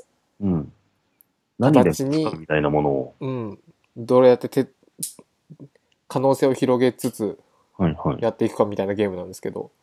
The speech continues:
Speaker 2: それが弱いと。
Speaker 1: そう。
Speaker 2: これでいけるかなってやつが、
Speaker 1: はい。
Speaker 2: 大抵ダメみたいな。
Speaker 1: いや、違うんですよ。あの、僕めっちゃ弱いのが、あの、
Speaker 2: はい。
Speaker 1: 負けてもいい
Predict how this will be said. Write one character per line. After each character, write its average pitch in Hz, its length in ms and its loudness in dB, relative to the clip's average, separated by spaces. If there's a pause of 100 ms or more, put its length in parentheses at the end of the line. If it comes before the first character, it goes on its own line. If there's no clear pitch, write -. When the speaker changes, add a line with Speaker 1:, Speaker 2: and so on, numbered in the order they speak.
Speaker 2:
そ - 200 -8
れ 131 100 8
が 131 100 8
弱 98 240 8
い 92 120 6
と。 - 180 -4 (240)
Speaker 1:
そ - 480 0
う。 - 800 -20 (240)
Speaker 2:
こ - 140 4
れ 123 80 10
で 127 100 12
い 123 80 8
け 127 100 6
る 131 80 6
か 107 100 4
な 98 100 4
っ 98 40 -12
て 85 80 0
や 76 60 2
つ - 80 -14
が、 73 340 0
Speaker 1:
は 135 160 0
い。 - 140 -4 (340)
Speaker 2:
大 98 160 0
抵 95 80 2
ダ 82 100 4
メ 90 80 2
み 82 120 -2
た - 80 -8
い - 40 -10
な。 - 160 -14
Speaker 1:
い - 60 4
や、 143 180 4 (180)
違 156 80 6
う 151 80 4
ん - 20 -2
で 107 80 -6
す - 80 -6
よ。 92 120 -8 (160)
あ 117 160 -4
の、 123 160 -2
僕 117 300 -2
め 135 120 -2
っ - 20 -
ち - 120 -4
ゃ - 20 0
弱 175 160 0
い 131 40 -2
の 107 80 -6
が、 98 240 -4
あ 110 60 -6
の、 101 280 -8
Speaker 2:
は 85 120 -2
い。 - 100 -6 (1600)
Speaker 1:
負 139 240 -2
け 196 140 2
て 214 140 4
も 180 200 2
い 131 420 2
い 101 80 -8